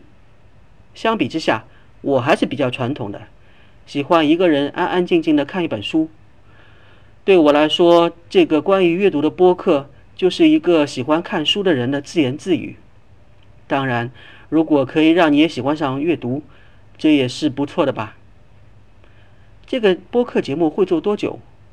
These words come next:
我不知道，因为这都是我花费个人时间做的。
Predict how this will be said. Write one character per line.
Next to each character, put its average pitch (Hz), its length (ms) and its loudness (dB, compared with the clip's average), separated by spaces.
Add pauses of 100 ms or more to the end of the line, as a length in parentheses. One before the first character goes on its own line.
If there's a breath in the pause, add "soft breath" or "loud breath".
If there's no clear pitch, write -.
我 131 180 -4
不 143 140 -4
知 196 140 -4
道， 143 260 0 (640 soft breath)
因 190 160 2
为 185 80 6
这 185 100 2
都 190 140 0
是 185 160 0
我 123 220 4
花 185 200 0
费 170 140 0
个 196 160 0
人 131 100 0
时 127 160 -12
间 139 220 -2
做 143 220 -2
的。 - 140 -14